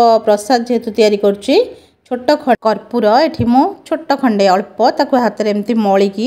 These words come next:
ଏଥିରେ ଆଡ୍ କରି ନେଉଛି। ଏଟା ଏମିତି ମଳିକି ଏଥିରେ ଆଡ୍ କରିନେବେ, ନାଇଁ ତ ଆପଣ ଛେଚିକି ବି ଆଡ୍ କରିପାରିବେ। ମୁଁ ଏଠି ମଳି ନେଉଛି ହାତରେ, ଦେଖନ୍ତୁ, ଏଇଟା ମଳି ହେଇଯାଏ ଭଲ କରି। ଦେଖନ୍ତୁ, ଏଠି ଆଡ୍ କରିନେଲି ଛୋଟ ଖଣ୍ଡେ।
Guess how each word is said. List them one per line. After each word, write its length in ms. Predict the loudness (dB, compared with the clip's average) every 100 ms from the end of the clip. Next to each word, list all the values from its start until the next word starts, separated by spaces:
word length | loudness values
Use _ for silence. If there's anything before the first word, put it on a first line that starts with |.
| 0
ଏଥିରେ 280 | 0 0
ଆଡ୍ 220 | 2 2 0
କରି 220 | -4 -4
ନେଉଛି। 340 | -4 -4 -2
ଏଟା 680 | -4 -4 -16 _ _ _ -4
ଏମିତି 240 | -4 -4 -4
ମଳିକି 360 | 0 0 0
ଏଥିରେ 280 | -2 0 2
ଆଡ୍ 200 | 2 0
କରିନେବେ, 340 | -4 -6 -4 -2
ନାଇଁ 160 | -2
ତ 40 | 0
ଆପଣ 180 | -2 -2
ଛେଚିକି 420 | -2 -4 -6 -6
ବି 100 | 0
ଆଡ୍ 200 | 2 2
କରିପାରିବେ। 540 | 0 -4 -2 -2 0 0
ମୁଁ 120 | 0 -2
ଏଠି 120 | 0
ମଳି 280 | 2 2 2
ନେଉଛି 320 | 0 -2 -2
ହାତରେ, 360 | -2 -2 -4 -6
ଦେଖନ୍ତୁ, 280 | -6 -6 -4
ଏଇଟା 140 | 0
ମଳି 280 | 0 2 0
ହେଇଯାଏ 400 | 0 -2 0 0 0 -6 _ _ _ _ _
ଭଲ 180 | -4 0 2
କରି। 240 | 2 2 0 -6 _ -12
ଦେଖନ୍ତୁ, 280 | -6 -4 -2
ଏଠି 120 | 0
ଆଡ୍ 220 | 0 0
କରିନେଲି 460 | 0 -2 -2 0 -2
ଛୋଟ 260 | 0 -2 -2
ଖଣ୍ଡେ। 300 | -2 0 0